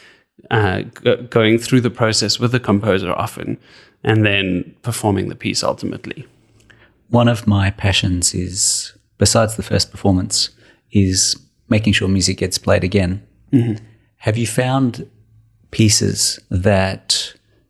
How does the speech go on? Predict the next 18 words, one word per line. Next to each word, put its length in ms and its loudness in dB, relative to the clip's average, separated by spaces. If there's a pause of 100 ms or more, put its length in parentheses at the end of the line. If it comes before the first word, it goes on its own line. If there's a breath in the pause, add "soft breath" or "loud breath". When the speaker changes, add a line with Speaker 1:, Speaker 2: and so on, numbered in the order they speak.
Speaker 2:
have 260 0
started 400 -2
to 80 -12
find 300 -2
a 20 -4
voice 500 0
that, 440 -6 (220)
that, 360 -4 (2000 soft breath)
that 240 -2
creep 320 -2
into 200 -2
the 100 -6
repertoire, 560 -2
that 100 -4
get 160 -14
performed 480 -2
multiple 340 -2
times, 600 -4